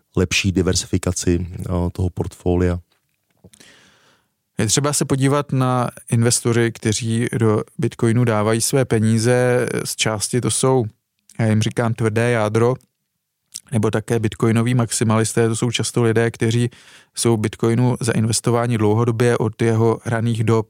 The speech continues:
Speaker 2: eh, na začátku minulého desetiletí a kteří, eh, tomu Bitcoinu opravdu rozumí. A dokonce řada z nich vidí v Bitcoinu jakousi alternativu tomu stávajícímu platebnímu systému.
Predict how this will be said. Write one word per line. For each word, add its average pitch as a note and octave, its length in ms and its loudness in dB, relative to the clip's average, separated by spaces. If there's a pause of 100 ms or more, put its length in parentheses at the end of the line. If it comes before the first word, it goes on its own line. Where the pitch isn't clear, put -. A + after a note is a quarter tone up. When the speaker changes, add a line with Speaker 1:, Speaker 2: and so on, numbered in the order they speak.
(100)
Speaker 2:
eh, G#2+ 360 -2
na A2+ 100 2
začátku A2 600 -2
minulého A2 420 2
desetiletí A#2 880 0 (560)
a G#2+ 280 -2
kteří, A#2 680 0
eh, A2+ 360 0
tomu A2+ 200 -2
Bitcoinu A#2 400 0
opravdu A#2 380 0
rozumí. A2+ 480 2 (440)
A A#2+ 100 -4
dokonce C3+ 560 0
řada A#2+ 260 0
z A#2 80 -2
nich B2 180 0
vidí A2+ 420 2
v A2 80 -4
Bitcoinu A#2 800 2
jakousi A2+ 520 0
alternativu A2+ 840 -2
tomu A2+ 240 0
stávajícímu G#2+ 800 -2
platebnímu A2 600 0
systému. A2 580 -2